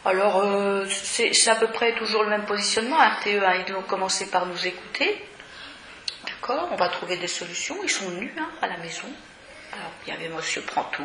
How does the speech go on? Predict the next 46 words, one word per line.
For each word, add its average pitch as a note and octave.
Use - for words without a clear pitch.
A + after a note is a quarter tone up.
il G#3+
y F3
avait D#3
monsieur D#3
Joachim, F3
qui F3+
était F3
à E3
l'époque, F3
euh, D#3
non, F#3
avant A#3
monsieur A3+
Prantou, G3
il G3
y F#3
avait F3
monsieur E3+
Joachim, F3+
pardon, -
qui G#3
s'est G#3
déplacé G3
avec D#4
un F#3+
paysagiste F3
de E3
Versailles, F#3+
qui -
nous E3+
a F3+
dit, « -
Oh -
ben, A3
je G3+
vais G#3
à F#3+
la F#3+
fois -
dans F#3+
la F3+
cour F#3
intérieure F#3
vous F3+
aménager, F3
euh, E3